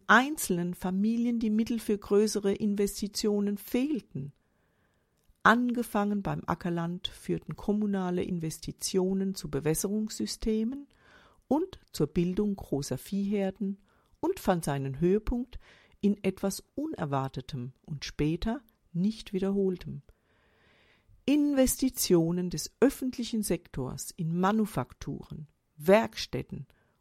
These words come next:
und Transportsystemen, zum Beispiel Boote, Transportkanäle und Eselskarawanen. Bemerkenswert ist dabei der Umstand,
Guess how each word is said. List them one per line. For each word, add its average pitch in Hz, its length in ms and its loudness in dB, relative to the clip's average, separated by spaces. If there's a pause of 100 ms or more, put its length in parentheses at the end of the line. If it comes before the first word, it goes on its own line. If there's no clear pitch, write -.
(140)
und 294 240 0
Transportsystemen, 143 1300 0
zum - 140 -14
Beispiel 131 400 -6 (100)
Boote, 170 520 2 (160)
Transportkanäle 156 1160 -4 (600)
und 220 320 2 (220)
Eselskarawanen. - 1500 -8 (1500)
Bemerkenswert 175 1000 4
ist - 200 -6
dabei - 320 -2
der - 160 -6
Umstand, 175 720 -6